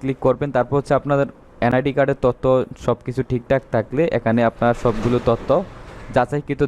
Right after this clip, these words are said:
দেখাবে। তারপর পরবর্তীতে ক্লিক করবেন। তারপর হচ্ছে নামজারি আবেদনের অর্থাৎ জমির যে তফসিলের ইন্টারফেস সেটিতে আপনাকে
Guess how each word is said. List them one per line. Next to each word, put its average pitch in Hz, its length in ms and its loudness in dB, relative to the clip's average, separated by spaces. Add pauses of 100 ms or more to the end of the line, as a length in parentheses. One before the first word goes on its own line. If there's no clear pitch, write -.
দেখাবে। 117 260 0 (120)
তারপর 127 220 0 (120)
পরবর্তীতে 143 540 0
ক্লিক 123 260 -2
করবেন। 107 240 0 (100)
তারপর 139 260 2
হচ্ছে 160 200 0 (160)
নামজারি 135 400 0 (240)
আবেদনের 127 460 0 (680)
অর্থাৎ 127 240 -2 (320)
জমির 139 380 2
যে 143 60 2 (100)
তফসিলের 135 520 2
ইন্টারফেস 135 420 0
সেটিতে 127 320 -2
আপনাকে 131 240 -2